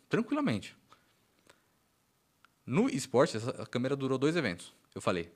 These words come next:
"Não tem como." Porque, assim, é o iso. O iso, meu,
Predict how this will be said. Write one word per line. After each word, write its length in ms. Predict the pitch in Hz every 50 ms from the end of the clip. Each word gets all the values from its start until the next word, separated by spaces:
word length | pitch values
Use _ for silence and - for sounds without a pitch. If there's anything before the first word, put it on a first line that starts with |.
| _ _ _ -
"Não 120 | 110 120
tem 120 | 123 120 107
como." 220 | - 95 85 - - - _ _ _ _ _ _ _ _ _ _ _ _ - _ _ _ _
Porque, 240 | - 110 101 - 120
assim, 240 | 110 - 107 90 82
é 100 | 104 139
o 100 | 170 185
iso. 280 | 170 147 120 98 - - - - -
O 120 | 95 101 104
iso, 480 | 107 107 98 98 95 87 87 85 80 95
meu, 220 | 110 - 71